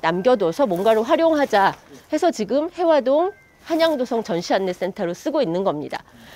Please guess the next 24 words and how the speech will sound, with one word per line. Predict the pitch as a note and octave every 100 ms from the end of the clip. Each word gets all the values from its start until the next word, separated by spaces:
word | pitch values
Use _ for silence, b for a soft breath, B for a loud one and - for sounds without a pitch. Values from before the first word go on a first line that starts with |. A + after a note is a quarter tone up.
| B -
저희가 | B3 C#4 C#4+
여기서는 | G3+ G#3+ C#4+ C#4+ A3+ G3+ A3 G#3+ - - - - - - - - - - -
성벽을 | D#4 D4 C4 A#3
보실 | A3+ G#3 B3+
수가 | - A#3 F3
없고 | - - C4+ E4+ G#4 B B -
또 | - C4+
점점 | - G#3+ A3 B3+
가면은 | - G3 G3+ G#3 D4 E4+
성벽이 | F4+ E4 E4 C#4
거-, | B3 - - _ _ - -
성벽이 | A#3 A#3 F4
있긴 | A#3 C4 F#4+ F4
있는데 | A#3 G3+
지금 | G#3 G3+ F3+ E3+
펜스 | C#4+ -
쳐놔서 | - A#3+ G3+ F3+
못 | D#3 -
보는 | G#3+ F#3+
거고 | F3 E3 C4+ F#4 B B B B -
성벽이 | D#4+ D#4+ C#4+ B3+
완전히, | G#3+ E3 G#3 C4+ F3 C#3+ - _ _ -
어, | F#3+ F#3 F#3 E3+
거의 | - G#3+ A3 C4+ D4 D4+ B3 D3